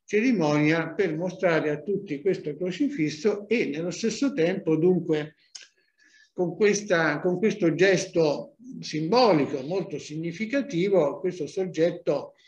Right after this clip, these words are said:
si impegna a mostrare con la propria vita veramente l'immagine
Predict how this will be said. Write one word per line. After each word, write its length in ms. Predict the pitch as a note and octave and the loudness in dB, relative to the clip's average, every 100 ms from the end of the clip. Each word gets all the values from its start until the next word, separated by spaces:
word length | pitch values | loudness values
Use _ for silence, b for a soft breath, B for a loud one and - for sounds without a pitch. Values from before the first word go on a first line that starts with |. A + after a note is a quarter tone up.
| B B - | B B -16
si 180 | - | -6
impegna 880 | F#3 E3+ E3+ C4 A3 D#3+ D3+ D3 C#3+ | -4 -4 -2 0 0 2 2 2 -2
a 120 | D#3+ E3 | -4 -4
mostrare 880 | D#3+ E3 - A#3+ F#3+ D3 C#3+ C#3 | -4 -6 0 4 4 4 4 2
con 160 | - D#3+ | -2 -2
la 120 | D3+ | -2
propria 380 | D#3 F#3+ - D3+ | 0 -2 0 -2
vita 500 | D#3+ G3 - C#3+ A#2+ | -2 -6 -4 -4 -4
veramente 920 | C3+ D3 D3 E3+ E3 E3 D3+ C3+ B2+ | -6 -6 -4 0 0 0 -2 -4 -8
l'immagine 920 | D3+ D3+ D3 C#3+ C3+ B2 C3+ C#3 C3 | -8 -4 -2 -2 -2 -2 -2 -2 -6